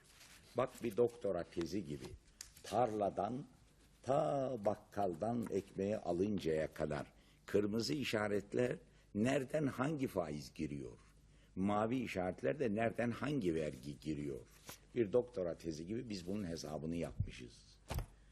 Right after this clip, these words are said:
Siz bu vatandaşları faizle eziyorsunuz, zihniyet olarak söylüyorum.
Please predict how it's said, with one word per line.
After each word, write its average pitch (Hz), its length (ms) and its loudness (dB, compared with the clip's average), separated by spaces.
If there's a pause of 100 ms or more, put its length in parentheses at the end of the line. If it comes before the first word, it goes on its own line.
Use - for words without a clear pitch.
(520)
Siz 135 540 -2
bu 120 120 0
vatandaşları 95 880 0
faizle 92 800 -2
eziyorsunuz, 71 1120 -2
zihniyet 80 560 0
olarak 71 400 -4
söylüyorum. 67 580 0